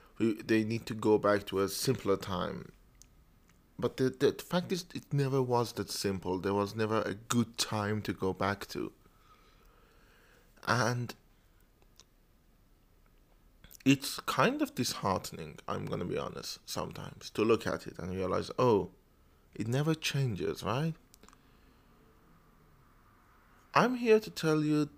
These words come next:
it does. It does change.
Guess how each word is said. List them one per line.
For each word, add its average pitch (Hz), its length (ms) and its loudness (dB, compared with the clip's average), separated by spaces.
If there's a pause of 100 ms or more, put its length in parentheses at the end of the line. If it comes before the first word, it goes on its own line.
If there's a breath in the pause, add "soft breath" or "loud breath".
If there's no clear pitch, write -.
(720)
it 110 240 -2
does. - 400 2 (2000)
It 123 200 2
does 110 240 8
change. - 460 -10